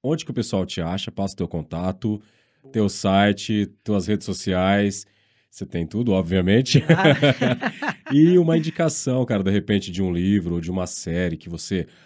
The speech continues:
Speaker 1: acha que é interessante
Speaker 2: Nossa.
Speaker 1: pra nossa audiência. Fica à vontade.
Speaker 2: Pessoal, pra seguir lá, a agência é w w w, primeiro ponto, Salu, agencia salu ponto com ponto b r,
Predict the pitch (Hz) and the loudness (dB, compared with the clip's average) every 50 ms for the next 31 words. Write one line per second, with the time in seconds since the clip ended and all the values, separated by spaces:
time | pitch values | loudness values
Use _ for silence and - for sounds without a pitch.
0 | _ _ _ - 98 98 92 - - 101 92 98 95 92 87 - - 101 95 95 | _ _ _ -6 -6 -6 -4 -2 -4 -4 -2 0 -2 -2 -2 -4 -2 -2 -2 -2
1 | - - 98 95 90 92 92 90 - 98 87 80 82 85 87 95 104 110 104 - | -2 -2 -4 -4 -2 -2 -4 -6 -6 -6 -8 -6 -6 -4 -2 -2 -2 -2 -2 -4
2 | - 101 - _ _ _ _ _ _ _ _ - - 156 160 143 143 123 - 90 | -8 -12 -12 _ _ _ _ _ _ _ _ -8 -4 -4 -2 0 0 0 -2 -4
3 | 78 73 71 - _ _ _ _ _ _ _ _ _ _ - 190 185 - 233 202 | -6 -6 -12 -18 _ _ _ _ _ _ _ _ _ _ -16 -14 -12 -8 -8 -8
4 | 165 160 170 190 190 - 233 196 220 214 202 196 202 196 185 175 175 165 180 185 | -8 -8 -12 -14 -14 -14 -14 -14 -12 -12 -12 -12 -14 -16 -16 -18 -18 -16 -16 -16
5 | 190 190 190 196 175 _ - 170 165 165 160 160 156 147 147 156 170 208 226 220 | -16 -16 -16 -16 -18 _ -16 -16 -14 -14 -12 -12 -14 -14 -14 -12 -12 -10 -10 -10
6 | 208 190 185 175 170 160 160 165 170 175 180 180 _ _ _ _ _ _ - 156 | -12 -14 -14 -14 -14 -14 -14 -14 -14 -16 -18 -20 _ _ _ _ _ _ -20 -16
7 | 151 147 147 147 _ - 160 151 151 151 - 156 147 139 - - - 156 151 151 | -16 -16 -18 _ _ -20 -20 -20 -20 -20 -20 -20 -20 -20 -20 -20 -20 -20 -18 -16
8 | 151 156 170 185 170 151 156 156 160 170 - 170 160 - 151 143 143 156 156 156 | -14 -14 -14 -14 -16 -18 -16 -16 -18 -16 -16 -18 -18 -18 -20 -20 -20 -20 -20 -20
9 | 160 156 151 _ - 143 139 - 139 135 143 139 147 143 151 160 175 175 | -20 -20 -20 _ -20 -20 _ -20 -20 -20 -20 -20 -18 -16 -16 -16 -16 -18